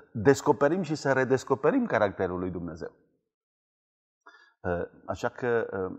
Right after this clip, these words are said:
este o întrebare foarte bună ceea ce, ceea ce ne-ați adresat. Doi, ă, omul are tendința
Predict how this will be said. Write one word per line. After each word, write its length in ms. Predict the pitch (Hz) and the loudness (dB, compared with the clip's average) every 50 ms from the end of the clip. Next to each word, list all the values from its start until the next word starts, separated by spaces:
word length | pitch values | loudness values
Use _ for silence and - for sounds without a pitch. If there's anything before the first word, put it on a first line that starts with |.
| - - _ _ _ _ _ _ _ | -16 -20 _ _ _ _ _ _ _
este 360 | - 104 107 104 - - 107 | -6 -6 -6 -6 -6 -6 -6
o 20 | |
întrebare 460 | 101 98 90 87 90 82 101 101 92 87 | -6 -4 -6 -6 -6 -6 -4 -4 -4 -6
foarte 500 | - - - - 87 80 78 - - 80 | -10 -10 -6 -6 -6 -4 -6 -10 -14 -14
bună 300 | 73 76 85 80 80 82 | -14 -12 -12 -12 -14 -14
ceea 140 | - 82 78 | -14 -14 -14
ce, 360 | 80 - - 82 82 78 - _ | -14 -14 -14 -12 -12 -12 -16 _
ceea 160 | _ - 78 | _ -14 -14
ce 140 | 76 - 82 | -14 -12 -12
ne-ați 220 | 80 78 78 - 80 | -14 -14 -12 -12 -12
adresat. 560 | 78 78 76 76 - - 67 - - _ _ _ _ _ | -12 -10 -12 -14 -14 -16 -16 -18 -18 _ _ _ _ _
Doi, 300 | - 85 85 110 87 71 - - - _ _ _ - - - - - - - - _ _ _ _ _ _ - | -10 -4 -2 -2 -2 -2 -6 -16 -20 _ _ _ -20 -20 -20 -20 -20 -20 -20 -20 _ _ _ _ _ _ -6
ă, 380 | 101 95 92 90 92 95 - - - - _ _ _ _ _ - - | -2 -2 0 0 0 -2 -4 -8 -14 -20 _ _ _ _ _ -10 -2
omul 640 | 110 104 98 90 85 90 101 117 120 113 - _ _ _ _ _ _ _ _ _ _ _ _ _ _ _ | 0 0 0 0 -4 -6 -8 -8 -10 -12 -16 _ _ _ _ _ _ _ _ _ _ _ _ _ _ _
are 300 | - 107 110 110 107 95 - | -14 -12 -10 -10 -10 -12 -12
tendința 1000 | - 90 82 82 82 82 82 85 78 76 78 76 - - 78 78 80 92 98 - | -10 -8 -8 -6 -6 -6 -8 -8 -8 -10 -12 -14 -14 -14 -12 -12 -12 -14 -16 -20